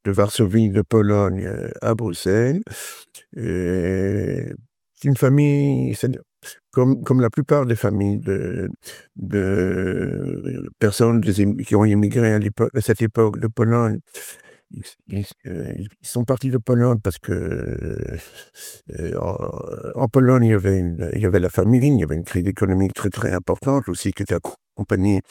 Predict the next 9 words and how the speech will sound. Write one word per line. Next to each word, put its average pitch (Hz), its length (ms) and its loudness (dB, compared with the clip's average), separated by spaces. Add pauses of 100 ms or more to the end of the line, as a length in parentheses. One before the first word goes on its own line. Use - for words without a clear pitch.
(340)
de, 90 480 -4
d'un 90 220 0
antisémitisme, 98 840 -2
euh, 69 560 -6 (960)
virulent. 123 440 0 (580)
Et 110 960 -2 (200)
c'était 123 400 0
des 101 920 2
Maroquiniers. 127 840 0